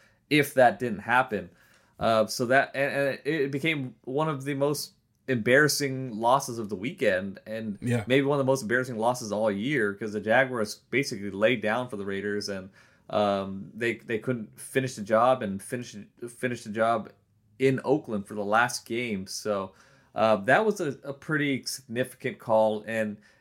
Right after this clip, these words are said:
Speaker 1: it was one where it wasn't even a judgment call. It was just
Speaker 2: Right.
Speaker 1: so easy. You could so easily saw, see that he, he slid in bounds. So it, it,
Speaker 2: Yeah.
Speaker 1: that was, that one was pretty bad.
Speaker 2: No, it's really unfortunate.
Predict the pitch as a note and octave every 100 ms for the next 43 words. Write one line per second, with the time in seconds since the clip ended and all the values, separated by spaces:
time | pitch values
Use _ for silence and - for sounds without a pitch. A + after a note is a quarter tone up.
0 | _ C3+ E3 D3+ A#2+ C3+ D3+ C3+ C#3 B2
1 | C3+ B2+ D3+ D3 - - C#3+ C#3+ B2+ G2
2 | - C#3+ D3 G#2+ - G2 F#2 F#2+ G#2+ C#3
3 | C3 - - A#2 A2+ G2 - - - D3
4 | D3+ D3 C3+ D3 D#3 C3 D3 C3 - D3
5 | C3+ C#3 D3+ D#3+ C3 - C#3+ C#3+ - -
6 | D3 C3 A#2 A#2 - - - - A#2+ -
7 | B2 A2+ G2 G2 F#2+ F2+ F#2 G2+ G2+ G#2
8 | G#2 A2 A2 G2 A#2 A#2 G#2+ G#2+ A2+ A2+
9 | G#2 G#2 G#2+ F#2+ F#2+ F2+ - - _ _
10 | - A2+ A#2+ A2 G#2 - B2 A#2+ A#2+ -
11 | A#2+ A2 G2 F#2